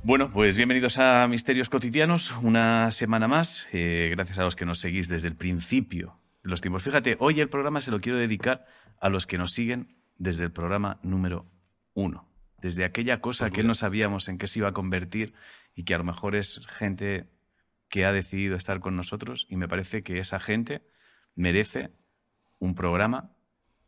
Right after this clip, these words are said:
Speaker 1: especial para ellos.
Speaker 2: Dedicado.
Speaker 1: Y es este.
Speaker 2: O sea, si nos, si nos sigues desde el uno
Speaker 1: Hmm.
Speaker 2: y estás aquí ahora mismo y has escuchado todo, eres jodidamente especial.
Speaker 1: No, eres el más especial, pero además te voy a, te voy a decir más.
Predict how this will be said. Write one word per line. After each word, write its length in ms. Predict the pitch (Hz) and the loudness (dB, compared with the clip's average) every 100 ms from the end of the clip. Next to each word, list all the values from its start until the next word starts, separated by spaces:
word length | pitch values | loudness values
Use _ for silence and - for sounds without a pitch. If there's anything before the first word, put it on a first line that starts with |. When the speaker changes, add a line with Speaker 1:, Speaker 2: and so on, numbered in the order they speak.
| _ _ - | _ _ -14
Speaker 1:
especial 480 | 90 - - 90 85 | -10 -8 -4 -4 -2
para 240 | 76 73 | -4 -4
ellos. 260 | 90 82 - | -6 -6 -8
Speaker 2:
Dedicado. 300 | 80 73 - - | -8 -12 -20 -4
Speaker 1:
Y 100 | 92 | 0
es 140 | 90 - | 0 -2
este. 240 | - - | -8 -4
Speaker 2:
O 20 | |
sea, 140 | 110 - | -4 -4
si 200 | - 110 | -8 -6
nos, 420 | 107 - - - | -6 -6 -12 -16
si 160 | - 110 | -10 -6
nos 100 | 101 | -4
sigues 260 | 135 156 | -2 0
desde 220 | 143 117 | 2 2
el 80 | 107 | 2
uno 340 | 110 151 208 _ _ - | 2 -2 -6 _ _ -8
Speaker 1:
Hmm. 160 | 80 - _ _ _ - | -8 -10 _ _ _ -2
Speaker 2:
y 100 | 101 | 0
estás 260 | - 110 | 0 0
aquí 220 | 110 110 107 | 0 2 4
ahora 200 | 98 92 | 4 0
mismo 240 | 95 143 | -6 -4
y 80 | 117 | -4
has 60 | |
escuchado 400 | 101 120 - 92 | -4 -4 -2 -2
todo, 300 | - 107 180 _ - - - | -2 -4 -6 _ -20 -14 -6
eres 200 | 104 107 | -4 -2
jodidamente 460 | 104 98 92 92 | 0 0 -2 -6
especial. 460 | 87 - 76 58 - _ - | -10 -12 -12 -14 -18 _ -2
Speaker 1:
No, 200 | 95 76 | 0 0
eres 220 | 104 104 | -2 -2
el 140 | 101 82 | -2 -2
más 200 | 92 90 | -2 -4
especial, 320 | - 85 82 | -4 -4 -2
pero 100 | 90 | -2
además 220 | 90 110 | -2 -2
te 60 | 98 | 0
voy 100 | 113 | 0
a, 80 | 107 | -2
te 180 | - | -4
voy 100 | 98 | -2
a 20 | 104 | -2
decir 220 | 101 90 | -2 -2
más. 260 | 82 80 | -2 -4